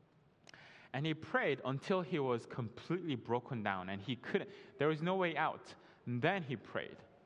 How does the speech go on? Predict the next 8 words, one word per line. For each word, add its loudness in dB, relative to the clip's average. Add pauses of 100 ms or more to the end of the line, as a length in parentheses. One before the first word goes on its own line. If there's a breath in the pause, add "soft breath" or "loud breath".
(120)
That's 4
why 4
the 2
Bible 4
says, 0 (320 loud breath)
"Then 0 (460)
he -4
prayed." -8